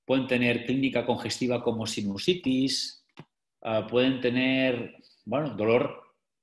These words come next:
retrocular tipo migraña, opresión entre los ojos como una, como una sinusitis del seno. Si hablamos de la región craneoencefálica, típicamente hablamos de dolor de cabeza,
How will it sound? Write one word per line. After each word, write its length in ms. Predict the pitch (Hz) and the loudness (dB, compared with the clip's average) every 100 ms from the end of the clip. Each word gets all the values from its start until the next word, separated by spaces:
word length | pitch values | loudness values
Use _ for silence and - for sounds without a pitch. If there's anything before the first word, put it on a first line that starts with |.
| _ _ _ _ _ _ _ _ _ _ _ _ - | _ _ _ _ _ _ _ _ _ _ _ _ -4
retrocular 880 | 120 117 110 113 113 127 - - - | -2 0 -2 0 2 2 0 -8 -10
tipo 520 | 123 113 110 107 104 | -4 2 2 2 2
migraña, 720 | 101 101 151 139 147 196 - - - _ _ _ | 2 2 2 0 -2 -6 -14 -16 -18 _ _ _
opresión 600 | - 113 101 104 - 123 | -6 -4 -2 -2 0 0
entre 240 | 120 113 120 | 0 0 0
los 200 | 107 - | 2 0
ojos 340 | 131 123 110 | 0 0 0
como 280 | - 107 104 | -2 -4 -2
una, 720 | 107 113 110 107 101 98 98 90 87 - - - _ _ _ _ | -2 -2 0 0 0 0 0 -2 -6 -12 -20 -20 _ _ _ _
como 180 | - 117 | -4 -2
una 140 | 113 110 | 0 0
sinusitis 640 | 117 101 98 - - 147 | -2 -2 -2 -2 0 0
del 140 | 110 95 | 0 -2
seno. 640 | - 143 120 196 - _ _ _ _ - _ _ _ | -2 -2 -2 -6 -10 _ _ _ _ -20 _ _ _
Si 100 | - | 0
hablamos 280 | 110 135 127 | 2 2 2
de 80 | 139 | 4
la 120 | 127 | 4
región 320 | 120 - 117 | 4 0 0
craneoencefálica, 1000 | 117 113 113 110 127 135 135 143 139 - | 2 2 0 2 2 2 2 0 0 -6
típicamente 580 | 117 107 117 117 120 117 | -8 -6 0 2 2 2
hablamos 760 | 107 120 123 104 90 - - - - - | 2 2 2 0 -2 -6 -10 -18 -20 -12
de 380 | 98 98 95 | -6 -2 0
dolor 200 | 95 98 | 0 0
de 100 | 95 | 0
cabeza, 680 | 90 104 151 - 165 175 180 | -2 -2 -2 -2 -2 -2 -4